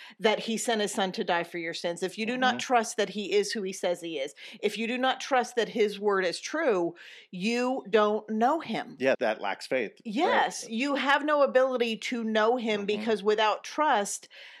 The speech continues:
Speaker 1: I mean, there's lies, there's betrayal, there's fear, all of
Speaker 2: Sure.
Speaker 1: these different things. You cannot build a relationship upon that. And I think there's a lot of women, and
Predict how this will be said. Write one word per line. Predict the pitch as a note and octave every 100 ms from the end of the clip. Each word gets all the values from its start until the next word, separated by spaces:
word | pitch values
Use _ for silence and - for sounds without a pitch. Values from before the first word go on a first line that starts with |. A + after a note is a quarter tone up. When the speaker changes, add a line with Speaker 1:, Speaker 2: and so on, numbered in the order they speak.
| -
Speaker 1:
I | A3
mean, | A3 G#3+ G#3+
there's | G3+ G#3+ F#3 E3+
lies, | F3+ F3 F3 F#3 G3 G#3 G#3 F#3
there's | F#3+ F#3 -
betrayal, | F3 - G#3 G3+ G#3 G#3
there's | F#3 F3 D#3+ -
fear, | - - C4 C4 B3 A#3+ A#3 A#3 - -
all | A#3 C#4 D#4 D4
of |
Speaker 2:
Sure. | A3
Speaker 1:
these | A3+ A3+
different | A3+ G#3+ F#3+ E3+
things. | C4 B3 G#3 - - -
You | G#3 A3+
cannot | G#3 C4+ C4 B3+ G3
build | A3 A3
a | G3+
relationship | G3 G3 G3 A3 G3+ F#3
upon | F#3 F#3 F3 E3+
that. | D#3+ D#3+ - - - - -
And | G#3
I | G3+
think | G3 A#3+ A3+
there's | G#3+
a | G#3
lot | F#3+ F#3 G#3+ -
of | A3+ G3+
women, | G#3+ G3+ A#3+ G3+ E3 E3+ G#3+ -
and | A3 A3